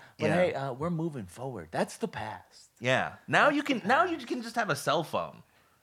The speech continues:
Speaker 2: and just, like, make videos. You know what I
Speaker 1: Yeah.
Speaker 2: mean?
Speaker 1: But
Speaker 2: Like
Speaker 1: that's, that's kind of a cool thing, though. Because
Speaker 2: Yeah.
Speaker 1: now, I mean, and let's go into this.
Speaker 2: Yeah.
Speaker 1: TikTok.
Speaker 2: Yeah.
Speaker 1: Dude, it's, uh,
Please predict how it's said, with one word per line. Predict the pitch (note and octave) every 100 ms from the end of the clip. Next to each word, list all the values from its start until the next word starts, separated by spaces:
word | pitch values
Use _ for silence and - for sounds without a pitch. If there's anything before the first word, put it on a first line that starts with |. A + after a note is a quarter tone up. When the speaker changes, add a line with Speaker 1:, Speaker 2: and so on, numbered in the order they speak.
| _
Speaker 2:
and | C3+ C#3
just, | C#3 C#3
like, | C3
make | A2 A#2+ G2+
videos. | G#2 F2 B1 -
You | B2
know | D3+
what | E3
I |
Speaker 1:
Yeah. | A#2 F#2
Speaker 2:
mean? | G2 - _ _ _ _ _ -
Speaker 1:
But | D#3+
Speaker 2:
Like |
Speaker 1:
that's, | F#3 G3 F3
that's | F#3+ F#3+
kind | G#3+
of | G3
a | D3+
cool | - D3+
thing, | B2+ C#3+ D#3+
though. | A2+ D2 E2+ - _
Because | - D3+ F#3 -
Speaker 2:
Yeah. | D#3+ D3
Speaker 1:
now, | C#3+ D3 E3+ F3+ E3+ -
I | C#3+
mean, | C#3 G2+ G#2
and | C#3+ C#3+
let's | D3 -
go | A#2+ A#2
into | G#2+ A2
this. | G2+ C3+ G2 - -
Speaker 2:
Yeah. | A#2+ B2+ F2+ -
Speaker 1:
TikTok. | - E3+ E3+ - D#2 - - _ _ _
Speaker 2:
Yeah. | G#2 B2+ C#3+
Speaker 1:
Dude, | D3 F3+ C3 A2 -
it's, | F3+ A#3+ - - _ _ _
uh, | E3+ - D#3+